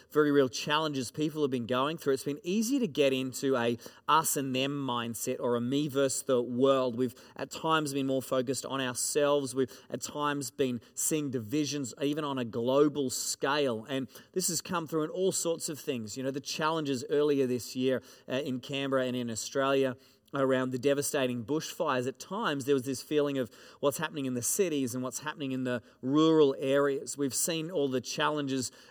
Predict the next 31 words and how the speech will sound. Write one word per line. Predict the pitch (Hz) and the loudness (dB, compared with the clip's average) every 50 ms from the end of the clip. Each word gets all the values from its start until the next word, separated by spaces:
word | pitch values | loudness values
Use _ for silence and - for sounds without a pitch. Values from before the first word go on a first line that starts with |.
| - | -6
as, | - 135 139 139 135 117 - - - 147 | -2 2 2 4 2 2 -2 -4 -2 0
as | 135 135 131 117 117 | 2 2 2 0 0
the | 135 139 131 127 | 0 0 0 0
pandemic | - - - 147 139 143 143 135 143 143 151 147 135 | -4 -6 -10 -8 -6 -4 -2 0 0 0 0 -2 -4
broke | 107 143 139 139 135 - | 0 2 2 2 4 2
out | 147 139 135 135 | 2 2 2 0
in | 135 127 123 | -2 -2 -2
different | 123 127 - - 139 127 123 123 | -4 -4 -4 -4 -6 -6 -6 -4
nations. | 123 123 131 143 139 - - 131 123 107 113 | -4 -2 -2 -2 -2 -2 -4 -4 -6 -4 -2
We've | 127 117 | -4 -2
seen | - - 151 143 135 | -2 -4 -4 -4 -6
challenges | 117 - 147 139 139 147 147 143 127 135 131 117 | -6 -4 -2 -2 -2 -2 -2 -4 -2 -4 -4 -2
amongst, | 135 131 131 131 127 123 - - - - - - - - | -2 -2 -2 -4 -4 -6 -10 -12 -16 -18 -20 -16 -6 -2
uh, | 135 135 139 | 0 0 2
those | 127 147 143 147 151 139 - - | 4 4 6 6 6 4 2 0
who | - 147 147 143 | 0 0 0 0
are | 156 131 127 123 120 - - - - - | 2 2 2 0 -2 -4 -10 -18 -6 2
well-resourced | 135 156 160 156 156 143 147 156 151 147 135 143 143 139 139 135 - - | 4 6 8 8 6 6 4 4 4 2 2 2 2 2 2 0 -2 -4
and | 143 135 139 | -4 -2 0
those | 135 135 143 131 - | 2 2 2 2 0
who | - 135 127 | 0 0 0
are, | 127 123 123 127 135 - | 0 -2 -4 -6 -6 -8
are | 127 127 | -8 -6
struggling. | 117 - - - - - 151 156 156 151 151 143 135 131 | -4 -4 -4 -4 -2 0 2 2 2 2 2 0 0 -2
We've | 131 120 | -4 -4
seen | - - 143 135 135 | -4 -4 -4 -4 -2
differing | 127 139 127 - 147 147 139 135 131 139 - | -2 -4 -4 -2 -4 -2 -2 -2 -4 -6 -8
impacts | 147 143 156 - - - 165 156 143 - - | -8 -8 -8 -10 -12 -10 -8 -8 -8 -8 -6
from | - 143 135 131 | -6 -4 -4 -2
the, | 127 123 110 - - - - - - | -2 -4 -4 -6 -12 -20 -20 -14 -6
uh, | - 127 127 127 | -2 -2 -2 -2